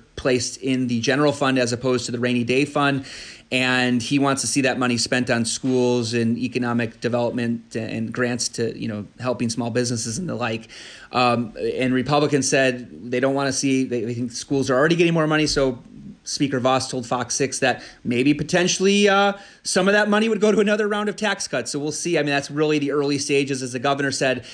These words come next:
this whole process of debating what to do with that five hundred and fifty million dollars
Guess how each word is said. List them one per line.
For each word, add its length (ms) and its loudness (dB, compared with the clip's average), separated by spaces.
this 140 0
whole 140 2
process 460 0
of 60 -4
debating 360 2
what 140 0
to 40 -12
do 100 2
with 100 2
that 140 -2
five 220 0
hundred 160 -2
and 100 -4
fifty 240 -4
million 300 0
dollars 480 -2